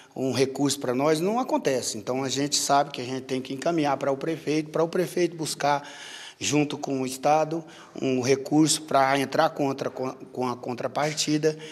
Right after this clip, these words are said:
e construir essas pontes. É, uma vez que na gestão atrasada o Júnior fez uma ponte aqui no, sobre o Rio Garça, a ponte do mei, né, que todos conhecem, é, a gente viu o resultado, a gente viu que o Russo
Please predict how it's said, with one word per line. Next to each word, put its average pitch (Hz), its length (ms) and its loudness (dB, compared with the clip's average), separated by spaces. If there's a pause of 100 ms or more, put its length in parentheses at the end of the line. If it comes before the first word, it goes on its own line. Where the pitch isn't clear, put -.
(200)
e 175 400 6
construir 202 440 2
essas 190 300 4
pontes. - 520 2 (520)
É, 117 180 6
uma 147 240 6
vez 156 320 4
que 143 400 0
na 123 220 -2
gestão 127 840 -2
atrasada 131 560 2
o 127 60 0
Júnior 127 320 -2
fez 131 240 0
uma 131 160 -4
ponte 123 320 -4
aqui - 160 -6
no, 120 200 -2
sobre 123 380 0
o - 20 -2
Rio 120 160 0
Garça, 123 420 4
a 95 40 -6
ponte 117 340 -6
do 120 120 -2
mei, 147 240 6
né, 147 140 0
que - 100 -12
todos 120 280 -6
conhecem, 151 480 -2 (840)
é, 131 460 6
a 127 120 8
gente 160 320 6
viu 196 180 6
o - 20 8
resultado, 202 580 8
a 117 60 0
gente 135 280 -2
viu 147 240 4
que 127 540 -2
o 107 340 -4
Russo - 540 2